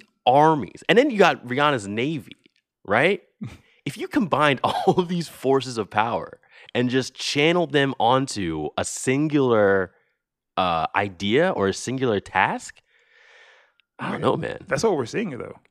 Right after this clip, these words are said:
Speaker 2: We're, we're seeing that right
Speaker 1: That's what
Speaker 2: now.
Speaker 1: I'm saying.
Speaker 2: We're seeing it's
Speaker 1: Like, the, the Killer Mike, and I love Mike.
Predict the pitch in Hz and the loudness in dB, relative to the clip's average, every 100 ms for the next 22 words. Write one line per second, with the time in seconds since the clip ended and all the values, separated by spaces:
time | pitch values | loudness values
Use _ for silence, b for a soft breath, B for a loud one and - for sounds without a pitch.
0 | - 131 147 151 135 180 202 147 127 117 | -8 -4 -4 -4 -4 -2 -2 -2 -2 0
1 | 156 113 - 143 339 151 - 180 175 - | 0 2 0 2 2 2 0 -2 -2 -6
2 | 160 - - 117 - 123 110 - 123 110 | -10 -10 -4 -2 2 0 0 4 6 6
3 | - _ _ B B B B B - 311 | -2 _ _ B B B B B 2 2
4 | 139 104 82 - _ _ _ _ _ _ | 4 2 0 -10 _ _ _ _ _ _
5 | - 113 107 95 78 76 65 - | -2 2 2 0 -2 -8 -10 -16